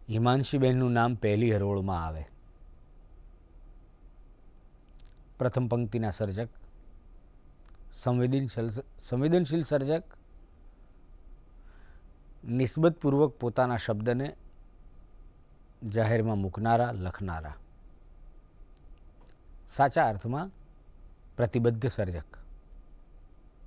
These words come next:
ઓગણીસો સત્તાવનમાં ગૃહપ્રવેશ પ્રગટ થયો સુરેશ જોશીનો વાર્તા સંગ્રહ.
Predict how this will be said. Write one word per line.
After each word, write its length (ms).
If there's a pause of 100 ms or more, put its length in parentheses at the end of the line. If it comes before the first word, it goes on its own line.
(2750)
ઓગણીસો 500
સત્તાવનમાં 840
ગૃહપ્રવેશ 580
પ્રગટ 320
થયો 260
સુરેશ 320
જોશીનો 380
વાર્તા 280
સંગ્રહ. 320